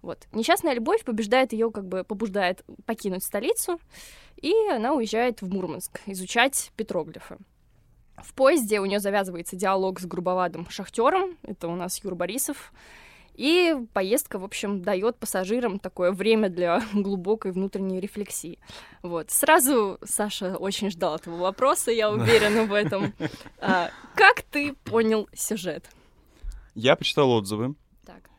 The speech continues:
Speaker 2: И вот ты правильно сказал, очень интересно, ничего не понятно.
Speaker 1: Мгм, мгм.
Speaker 2: А, вот первое, что мне, вот я загуглил, э, Купе номер шесть отзывы.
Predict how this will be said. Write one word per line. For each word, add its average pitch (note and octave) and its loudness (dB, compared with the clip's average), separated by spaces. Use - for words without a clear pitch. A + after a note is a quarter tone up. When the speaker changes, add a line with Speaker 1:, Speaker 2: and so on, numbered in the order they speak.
Speaker 2:
И B2+ 6
вот A#2 2
ты B2+ -4
правильно B2+ 6
сказал, C3+ 2
очень B2+ 2
интересно, A2 0
ничего A2+ 2
не G#2+ 4
понятно. A2 0
Speaker 1:
Мгм, G3 -10
мгм. G3 -10
Speaker 2:
А, A2 6
вот A#2 2
первое, A#2 6
что - -2
мне, G2+ -2
вот G2 -6
я G#2 0
загуглил, B2+ -2
э, G2+ -6
Купе G#2+ 0
номер G2+ 2
шесть - -4
отзывы. B2+ -2